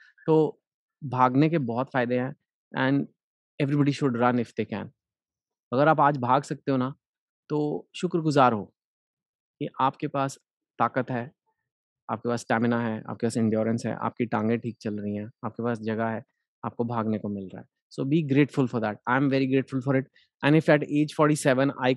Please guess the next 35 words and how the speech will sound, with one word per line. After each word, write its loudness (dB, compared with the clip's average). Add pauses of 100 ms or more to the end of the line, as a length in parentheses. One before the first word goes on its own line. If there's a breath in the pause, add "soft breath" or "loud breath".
can 6
be 4
a 4
runner, 4 (380)
you 4
can 6
also 0
be -4
a -10
runner। -8 (180)
I 6
am 8
not 6
a 2
professional 0
athlete, -2
I 4
am 2
not 0
even -2
a -4
professional -6
actor -4
type 0
कि -2
हमेशा 0
से -2
फिटनेस -4
करता -6
रहा 0
हूँ, 2
I 4
am 2
a 0
writer। 0